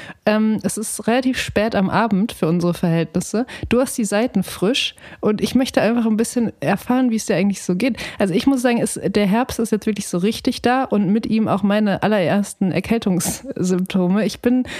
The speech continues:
heute so bei sechzig Prozent. Ich muss mich von dir so ein bisschen durch die Sendung ziehen lassen. Ähm, aber du, du hast irgendwie Energy. Du bist so da und mich interessiert einfach und die Friendlies bestimmt auch,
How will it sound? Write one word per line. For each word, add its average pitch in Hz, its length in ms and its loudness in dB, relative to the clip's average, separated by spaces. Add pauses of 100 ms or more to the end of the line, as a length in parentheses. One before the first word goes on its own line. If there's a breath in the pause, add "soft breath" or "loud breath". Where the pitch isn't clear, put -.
(220 loud breath)
heute 240 260 2
so 208 120 2
bei 202 160 2
sechzig 208 460 0
Prozent. 214 420 0
Ich 185 80 -2
muss 214 180 0
mich 208 160 0
von 196 140 0
dir 202 100 2
so 202 60 2
ein 202 80 2
bisschen 196 240 2
durch 190 120 0
die 190 120 0
Sendung 196 340 2
ziehen 165 260 0
lassen. 170 340 0 (480 loud breath)
Ähm, 214 360 2
aber 214 220 2
du, 269 340 2
du 240 180 2
hast 269 140 0
irgendwie 240 480 0
Energy. 165 560 2
Du 220 80 0
bist 277 220 -2
so 196 120 -2
da 196 360 2
und 170 80 2
mich 180 140 0
interessiert 220 420 -2
einfach 165 340 -2
und 196 180 -2
die 202 60 0
Friendlies 220 460 -2
bestimmt - 320 -2
auch, 226 200 -2